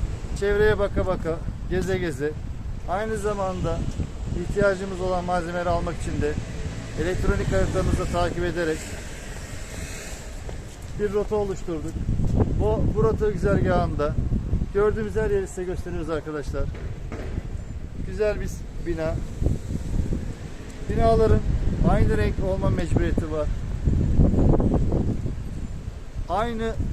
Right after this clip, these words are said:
mesafeler, çizgilerde, farklı farklı yüksekliklerde değil arkadaşlar. Bu da şehre güzellik katıyor. Evet arkadaşlar.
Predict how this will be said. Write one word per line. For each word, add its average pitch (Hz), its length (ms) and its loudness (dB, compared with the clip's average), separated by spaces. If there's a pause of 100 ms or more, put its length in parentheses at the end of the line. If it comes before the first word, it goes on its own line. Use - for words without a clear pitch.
(260)
mesafeler, 175 640 8 (120)
çizgilerde, 165 680 4 (720)
farklı 196 320 4
farklı 208 500 4 (1080)
yüksekliklerde 190 720 -2
değil 190 200 0
arkadaşlar. 156 500 -4 (920)
Bu 208 80 -2
da 226 120 4
şehre 214 320 4
güzellik 196 400 4
katıyor. 170 400 0 (1500)
Evet 202 180 4
arkadaşlar. - 540 6